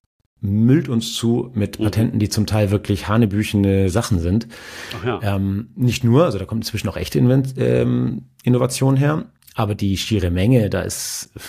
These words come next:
Speaker 1: zum Teil, wenn man Recherchen macht, sind neunzig Prozent der chinesischen Schriften Müll, weil man irgendwie die, die
Speaker 2: Mhm.
Speaker 1: alles Mögliche anmelden.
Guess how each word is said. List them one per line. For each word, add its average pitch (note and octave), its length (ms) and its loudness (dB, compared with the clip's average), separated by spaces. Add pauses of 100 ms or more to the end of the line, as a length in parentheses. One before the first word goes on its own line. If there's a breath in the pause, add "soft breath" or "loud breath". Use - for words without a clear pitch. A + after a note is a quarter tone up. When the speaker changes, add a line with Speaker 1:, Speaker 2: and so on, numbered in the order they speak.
(380 loud breath)
Speaker 1:
zum - 160 -6
Teil, G2 220 0
wenn G2+ 100 2
man F#2+ 100 2
Recherchen G2 460 0
macht, A2 220 0
sind G2 260 -2
neunzig G2+ 260 -2
Prozent A2+ 300 -2
der G#2+ 340 2
chinesischen G#2+ 400 -2
Schriften B2+ 300 0
Müll, A#2+ 300 4
weil G2+ 80 -6
man G#2 180 -6
irgendwie G#2+ 320 -2
die, A#2 160 -4
die - 80 -10
Speaker 2:
Mhm. F#2+ 280 -4
Speaker 1:
alles D#3+ 180 2
Mögliche E3+ 280 2
anmelden. C3 500 2